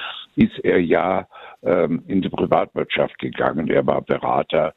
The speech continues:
von Firmen wie Fiat, von Chrysler, von, äh, General Motors, von Coca-Cola. Er hat die ganz Großen dieser Welt beraten und er hat damit sicherlich auch viel zu einem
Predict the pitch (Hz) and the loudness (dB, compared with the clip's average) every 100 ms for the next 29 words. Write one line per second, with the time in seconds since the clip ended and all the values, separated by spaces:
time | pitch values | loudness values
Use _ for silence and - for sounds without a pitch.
0 | - _ - 76 71 73 - - 90 85 | -12 _ -2 0 0 -4 -6 -4 0 0
1 | 80 78 76 73 - - 78 73 65 - | 2 2 0 -2 -4 0 2 4 2 -4
2 | - 62 64 67 - - 80 76 71 - | -8 -4 -2 -2 -4 -2 0 0 -2 -2
3 | - - - - - - - - 73 69 | -2 -2 -4 -10 -10 -12 -2 2 2 0
4 | 67 69 67 - - - - - 85 78 | -2 0 0 -2 -8 -16 -4 0 2 2
5 | 76 71 73 78 76 78 71 - - - | 2 0 0 0 0 0 0 -2 -10 -4
6 | 82 78 80 82 - 69 - 107 98 78 | -2 -2 -2 -2 0 0 0 0 2 0
7 | 71 - - - 80 90 107 - - 95 | -4 -10 -4 -2 -2 -2 -4 -2 0 0
8 | 110 - - - 82 101 - 82 76 76 | -2 -6 -6 0 2 2 0 0 2 0
9 | 73 65 65 78 85 - - - 135 - | 0 0 2 2 0 -2 -2 0 0 0
10 | - - 117 - - - - - - 90 | -2 -4 -4 -6 -10 -8 -8 -6 0 0
11 | 92 90 - - - 82 80 90 82 87 | 0 -6 -10 -6 -2 -2 -2 0 0 0
12 | 80 - - - 101 90 101 78 73 - | -2 -4 -6 -2 -2 2 2 2 -4 -4
13 | - 76 80 - - - 101 107 104 104 | 0 0 0 -6 -18 -4 2 4 4 2
14 | - - - - 98 - 82 82 80 | -2 -16 -20 -2 2 2 2 0 -2